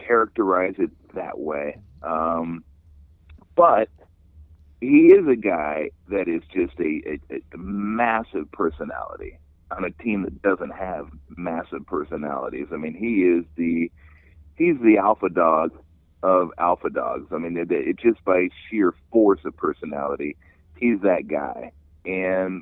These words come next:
when things are going great, like, I've been around those guys before, and they push you, and they prod you, and they yell at you, and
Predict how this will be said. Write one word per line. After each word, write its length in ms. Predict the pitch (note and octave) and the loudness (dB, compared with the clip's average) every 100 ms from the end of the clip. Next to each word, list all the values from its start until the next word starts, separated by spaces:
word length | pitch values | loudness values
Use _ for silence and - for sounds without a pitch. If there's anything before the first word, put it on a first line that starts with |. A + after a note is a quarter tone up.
| D2+ | -6
when 160 | G#2+ G#2+ | -6 0
things 240 | C#3 C#3+ | -2 0
are 60 | B2 | 0
going 260 | C3+ A2+ | 2 0
great, 440 | G2 A2 A#2 B2 - - - | 0 4 4 4 -2 -16 -8
like, 140 | A#2 A#2 | -2 4
I've 100 | G3+ | 4
been 140 | F3 C3+ | 4 4
around 260 | A2 G2 F#2 | 4 2 0
those 180 | E2+ - | -4 -4
guys 240 | B1+ - | -6 -6
before, 540 | D#2 - - B1 A#1 - - - - | -8 -16 -8 -6 -6 -10 -20 -20 -8
and 180 | F#2+ G#2+ | -4 0
they 100 | B2+ | -2
push 320 | - G#2+ G2 - | 0 -2 -2 -2
you, 340 | G2 G2 F#2+ - | 0 2 4 0
and 140 | F2+ | -2
they 120 | F#2 | -4
prod 520 | - - F2 F2+ F2+ E2 | -6 -2 2 4 2 0
you, 380 | E2+ F2 E2+ | 0 2 2
and 100 | C#2 | -2
they 100 | F2+ E2+ C2+ | -6 -8 -8
yell 260 | D2+ D#2+ | -6 -4
at 100 | D#2+ - | -6 -8
you, 360 | D#2+ E2 E2+ E2+ | -2 0 2 0
and 120 | D#2 | -2